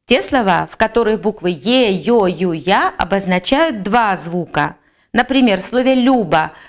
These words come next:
буква "Ё" обозначает один звук, а в слове "Ладья" буква "Я" обозначает два звука – звук Й и звук "А". Значит, подчёркиваем слово "ладья",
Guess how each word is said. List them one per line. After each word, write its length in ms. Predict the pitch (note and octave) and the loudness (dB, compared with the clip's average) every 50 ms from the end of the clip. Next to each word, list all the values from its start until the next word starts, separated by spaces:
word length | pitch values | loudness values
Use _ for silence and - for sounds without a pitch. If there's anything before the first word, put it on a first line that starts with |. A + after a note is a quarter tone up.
| - - _ _ | -20 -20 _ _
буква 300 | F#3 G3+ B3 B3 A#3+ A#3+ | -6 -4 -4 -2 -2 -2
"Ё" 200 | A#3+ A#3+ G#3+ G#3+ | 0 0 0 0
обозначает 720 | F#3+ E3+ F3+ F#3 F3+ F3+ G3 G3 - G#3+ F#3+ F3+ F3 - | 0 0 -2 -4 -4 -4 -6 -4 -2 -2 -2 -2 0 0
один 360 | F#3+ F#3+ D#3 C#3+ D#3+ D#3 D3 D3 | -2 -2 -2 -4 -8 -8 -8 -8
звук, 480 | D3+ D#3+ F3+ A#3 D4+ G4 G4 - - - _ _ _ _ _ _ _ _ _ _ _ _ _ - - _ | -10 -4 -2 0 0 0 -2 -8 -14 -20 _ _ _ _ _ _ _ _ _ _ _ _ _ -20 -8 _
а 140 | - G#3+ A3+ | -2 0 0
в 40 | A3 | 0
слове 300 | - - C4 B3+ A#3+ B3 | 0 0 0 0 2 2
"Ладья" 560 | A#3+ A#3+ A#3 F#3+ F3 G#3 G3+ F#3+ F#3+ G#4 A#4 B4+ B4+ - - - _ _ _ _ _ _ _ | 2 0 0 -2 -6 -8 -6 0 0 2 2 2 -2 -6 -12 -18 _ _ _ _ _ _ _
буква 320 | F3+ G#3 B3+ - G#3+ A#3 | -6 -6 -4 -2 -2 -2
"Я" 260 | A3+ G#3 G3+ F#3 F3 F3 | 0 2 2 2 2 2
обозначает 640 | F3 G3+ G#3 A#3 B3+ C4 - G#4+ A4+ A4 D#4 A3 | 0 0 -2 -2 -2 0 2 2 2 2 0 0
два 240 | F#3 G#3+ A3+ A3+ A3 | 0 2 2 2 0
звука – 420 | F3+ F#3 F#3 G#3 G#3 G#3 - F#3+ F#3 | -2 -4 -4 -4 -4 -2 -2 -4 -4
звук 320 | E3+ F#3+ A3+ C4 C4 C4 | -2 -2 -2 -2 -2 -4
Й 240 | A#3+ A#3 D4 A4 A#4 - - | -2 0 0 0 0 -2 -6
и 80 | - | -8
звук 440 | G3+ D#3 F3 G3+ D#4 F#4 - - - _ _ - | -8 -6 -6 -6 -6 -6 -6 -12 -20 _ _ -2
"А". 280 | F#3 F3+ F3 E3+ E3+ - _ _ _ _ _ _ _ - | 0 0 0 -2 -6 -12 _ _ _ _ _ _ _ -4
Значит, 380 | F#3+ A3 G#3+ - A3 G#3 - | -4 -4 -2 -2 -6 -4 -2
подчёркиваем 580 | G#3+ G#3 G#3+ - D#4+ F#4+ F#4+ - A#3+ G3+ F#3 F#3 | -4 -4 0 0 0 0 0 0 -2 -2 -2 -4
слово 280 | - - A3 B3+ A3+ | -4 -2 -2 0 0
"ладья", 720 | G3 E3 F3 F#3+ G#3 F3 D#3 D#3+ C3 D#3+ E3+ E3+ F3 E3+ F3 | 0 0 0 0 0 -2 -8 -8 -2 0 2 2 2 0 -2